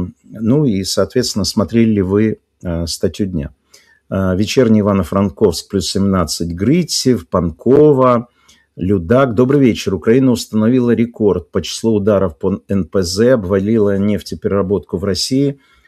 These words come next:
на двадцатилетнее дно. Август еще не закончился, а вооруженные силы Украины нанесли двадцать один удар по Н П З. Ну да. В Боснии прошли акции в память о Радко Младиче. Ну вот видите,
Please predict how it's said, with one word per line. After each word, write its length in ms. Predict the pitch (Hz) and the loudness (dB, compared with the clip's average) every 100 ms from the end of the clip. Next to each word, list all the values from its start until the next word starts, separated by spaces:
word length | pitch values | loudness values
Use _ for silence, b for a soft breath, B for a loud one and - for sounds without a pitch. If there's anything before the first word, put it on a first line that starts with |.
| b | b
на 200 | 107 120 | -2 0
двадцатилетнее 1000 | 98 107 - - 117 104 131 135 127 120 | 0 -2 -4 -6 -4 -2 -2 0 0 0
дно. 400 | 101 101 87 - | 0 -2 0 0
Август 420 | 107 123 127 - | -2 -2 -4 -4
еще 240 | 101 - 110 | -6 -2 0
не 100 | 95 | 0
закончился, 840 | 95 - 98 101 131 - - 143 b b b b b | -4 -4 -4 -2 -4 -2 -4 -4 b b b b b
а 300 | - 101 98 | -2 0 2
вооруженные 540 | 98 104 101 120 107 98 | 2 0 2 2 2 0
силы 300 | - 104 98 | -2 0 0
Украины 440 | - 104 135 131 | 0 2 2 2
нанесли 440 | 110 101 92 120 | 2 0 -4 -4
двадцать 440 | 123 98 110 - 107 | -2 0 0 -2 -6
один 280 | 95 104 101 | -4 -4 -4
удар 300 | 92 98 98 | -2 -2 -2
по 180 | 98 | -4
Н 140 | 95 87 | -4 -4
П 120 | 95 | -6
З. 340 | 80 71 67 _ | -8 -12 -16 _
Ну 160 | 98 113 | -10 -6
да. 340 | 107 139 139 _ _ b b b b b | -6 -8 -10 _ _ b b b b b
В 160 | 98 104 | -10 -4
Боснии 600 | 104 131 120 - 127 135 | 2 4 4 2 2 2
прошли 520 | 131 113 107 131 139 | 2 0 0 -2 -2
акции 600 | 120 120 120 - - 113 | 0 -2 -2 -6 0 2
в 180 | 104 - | 0 -2
память 580 | - 110 110 107 - - - | 0 2 2 0 -2 -6 2
о 340 | 104 98 - | 4 4 0
Радко 480 | 101 113 113 - 104 | 0 0 0 -2 -2
Младиче. 720 | 107 104 92 78 73 - 90 | 0 2 2 -2 -8 -12 -8
Ну 140 | - | -4
вот 180 | 165 156 | -4 -4
видите, 640 | 170 123 101 - 92 82 | -2 0 -2 0 0 0